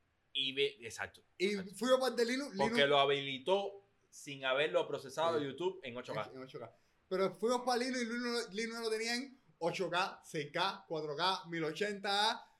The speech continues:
Speaker 2: No, dice Erich, ah, empezamos a ver el video, dice Erich, "Ay, déjame probar una cosita, ocho K". La conexión,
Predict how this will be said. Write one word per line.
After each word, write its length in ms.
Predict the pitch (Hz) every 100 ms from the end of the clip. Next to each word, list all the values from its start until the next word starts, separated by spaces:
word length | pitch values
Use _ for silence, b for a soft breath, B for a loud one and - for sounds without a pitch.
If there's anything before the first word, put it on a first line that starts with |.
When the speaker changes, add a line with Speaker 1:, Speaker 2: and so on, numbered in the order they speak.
| B -
Speaker 2:
No, 100 | -
dice 340 | 175 202 226 208
Erich, 220 | 180 175
ah, 100 | 208
empezamos 420 | 247 202 196 208 226
a 40 |
ver 100 | 220
el 40 | 196
video, 120 | 208
dice 160 | 202 185
Erich, 220 | 165 160
"Ay, 140 | - 359
déjame 240 | - -
probar 140 | 269 254
una 80 | 262
cosita, 440 | 214 208 196 - _ _ _
ocho 320 | 202 202 202 165
K". 300 | 156 165 - _ _ _ _ _ _ _ _ _ _ 202
La 180 | 214
conexión, 440 | 214 226 240 196